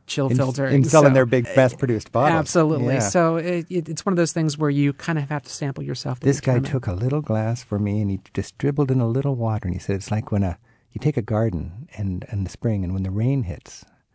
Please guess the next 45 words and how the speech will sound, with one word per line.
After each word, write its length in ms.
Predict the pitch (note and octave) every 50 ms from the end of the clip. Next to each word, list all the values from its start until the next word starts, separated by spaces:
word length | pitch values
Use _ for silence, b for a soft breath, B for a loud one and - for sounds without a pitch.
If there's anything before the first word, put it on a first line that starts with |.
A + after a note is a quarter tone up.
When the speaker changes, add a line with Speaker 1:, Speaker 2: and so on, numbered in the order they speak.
| _ _ _ _
Speaker 2:
it 100 | - -
just 200 | - A2 - -
opens 340 | A#2+ A#2 - - A2 G#2 -
up 160 | G2+ - -
all 100 | F2 G2+
the 80 | G2+ G2
fragrance 460 | - - F#2 F#2 E2+ E2 F2+ - -
of 140 | F2 E2+ -
it." 100 | - - _ b b b b b
And 140 | b G#2+ A2+
then 160 | B2 B2 A2 b b b b -
we 100 | G#2 G#2+
saw 300 | - - - A#2 A#2+ C3
all 200 | - G#2+ A2+ A#2
the 100 | A#2 G#2+
little 280 | G2 G2+ A2+ A2 A2
impurities 640 | - - G#2 G2+ - - G#2 G#2+ A2+ G#2+ G#2+ G#2 -
and 80 | G2+ F#2+
everything, 380 | G2 F#2+ G2 - - G2+ G2+
and 120 | G2 F#2+ F2+
we 80 | E2+
tasted 400 | F2 - - A#2+ A#2 - - A#2+
it, 140 | A#2+ B2 - -
and 100 | G#2+ G2+
he 80 | F#2+ F#2
looked 180 | G#2 A2 -
at 80 | - F#2+
me 80 | G2
and 60 | F#2+ -
said, 240 | - F#2 F2+ - _ B B B B B B B B B
"Whiskey 320 | - G2 - - - -
can 160 | - - G2 F#2+
become 260 | - - - F2+ F2+
a 40 | -
very 200 | - F#2 F#2+ - -
good 160 | - - -
friend." 320 | - - - - - - - _ B B B B B B B B B B B B B
Speaker 1:
You 140 | - F3 F3+
know, 160 | F3+ E3 E3 -
uh, 80 | - D3+
w-, 360 | C#3+ - - - - - -
part 200 | - - - G#3
of 120 | G3+ F3
the 40 | D3
ritual 680 | C3+ C3+ C#3+ D#3+ D3+ - - D#3+ D3 C#3+ - - -